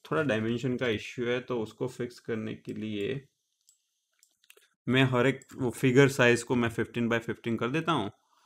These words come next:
तो देखा आ गया कि भैया मेरे अलग-अलग लीव्स है और उसमें जो डिसीज वगैरह है उसके अर्ली ब्लाइट, लेट ब्लाइट, मेरा एक्चुअल लेबल क्या था, प्रेडिक्टेड लेबल ये आ गया।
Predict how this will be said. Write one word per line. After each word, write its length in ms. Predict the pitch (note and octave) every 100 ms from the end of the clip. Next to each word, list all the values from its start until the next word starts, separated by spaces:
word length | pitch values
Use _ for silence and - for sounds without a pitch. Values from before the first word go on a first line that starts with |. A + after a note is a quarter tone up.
| _ -
तो 60 |
देखा 200 | B2+ D#3
आ 100 | D#3+ G#2+
गया 200 | - - - _ _ _ _ _
कि 80 | E3
भैया 320 | D3 D#3+ D#3+ D#3+ - _ _ _ _ _ _ - C#3
मेरे 260 | B2 C#3 D3
अलग-अलग 580 | B2+ C3+ C#3 C#3 C#3+
लीव्स 480 | A#2 A2+ B2+ C3 A2
है 280 | B2+ C3 - _ _ _ _ _
और 140 | C3 B2+
उसमें 320 | B2 C3+ C3+
जो 200 | C#3 C#3
डिसीज 560 | C3 A2+ A2+ - C3+ B2+
वगैरह 420 | A2+ G2 G#2 G2
है 180 | B2+ C3+ D#3+ D#3+ _ _ C3+
उसके 260 | A2+ -
अर्ली 480 | - - A#2+ B2+ C#3
ब्लाइट, 380 | A2+ B2+ C3 C3
लेट 280 | A2+ A#2+ G#2+
ब्लाइट, 340 | A#2+ A#2+ A#2+ - _ _ -
मेरा 200 | B2+ D3
एक्चुअल 520 | G#2 - - - F3+ F3
लेबल 360 | E3+ E3 E3+
क्या 180 | E3+ D#3+
था, 140 | D#3+ D#3+
प्रेडिक्टेड 500 | - A#2 A#2 - A#2
लेबल 400 | G2+ G2+ B2+ D3 - A2+
ये 140 | G#2+
आ 140 | G2+ G2
गया। 260 | - -